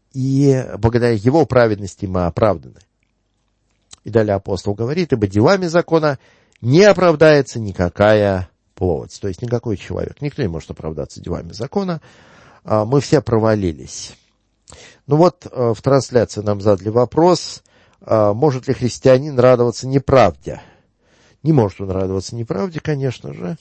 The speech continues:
А, другое дело, что мы должны это прилагать, э, к себе. Вот, э, могу ли я радоваться тому, что я осознаю как неправду? Нет, я ни в коем случае не должен этого делать.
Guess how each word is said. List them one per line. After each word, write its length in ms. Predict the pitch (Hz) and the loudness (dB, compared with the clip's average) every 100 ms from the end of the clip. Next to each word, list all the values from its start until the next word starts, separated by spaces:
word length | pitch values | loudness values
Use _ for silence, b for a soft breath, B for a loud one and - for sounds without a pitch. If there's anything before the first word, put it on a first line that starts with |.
| b b b b b b b b | b b b b b b b b
А, 600 | - 107 101 98 95 90 87 58 - - | 0 2 2 2 0 -2 -6 -18 -20 -20
другое 580 | 69 85 104 117 135 | -20 -6 -4 0 0
дело, 340 | 117 196 190 135 | 2 2 2 -2
что 720 | - - 127 131 127 127 117 - | -8 -2 2 4 4 0 -6 -8
мы 160 | 123 | -2
должны 520 | 127 117 160 185 175 - - | 0 0 -2 -2 -2 -4 0
это 400 | 151 - 147 120 | 0 2 -2 -2
прилагать, 840 | - 110 104 107 135 127 - - - | -2 0 0 2 0 0 -8 -16 -16
э, 300 | 87 87 - | -14 -14 -16
к 80 | - | -20
себе. 840 | - - 123 117 135 131 101 80 - _ | -20 -16 -16 -6 0 2 2 0 -8 _
Вот, 400 | 67 78 87 95 _ - | -18 -10 -6 -8 _ -6
э, 220 | 95 87 - b b b - | -4 -4 -6 b b b -6
могу 240 | 113 131 | -2 0
ли 100 | 131 | 0
я 240 | 113 135 120 | 4 4 4
радоваться 500 | 120 110 95 - - | 0 -2 -6 -8 -8
тому, 240 | 95 104 | -4 -4
что 220 | - - | -8 -4
я 320 | 98 113 95 _ | 0 2 0 _
осознаю 540 | - 92 101 98 107 98 | -14 -8 -6 -2 -2 -2
как 220 | 90 - | -4 -6
неправду? 580 | 85 - 60 55 - _ - | -10 -10 -10 -12 -18 _ -10
Нет, 260 | 107 107 | -8 -6
я 120 | 78 | -10
ни 240 | 80 - 95 | -12 -14 -14
в 60 | |
коем 180 | - 101 | -8 -6
случае 360 | - 92 - 82 | -4 -6 -8 -14
не 60 | |
должен 300 | 78 76 76 | -10 -12 -12
этого 200 | 71 73 | -16 -16
делать. 520 | 67 - - - - | -16 -18 -20 -20 -20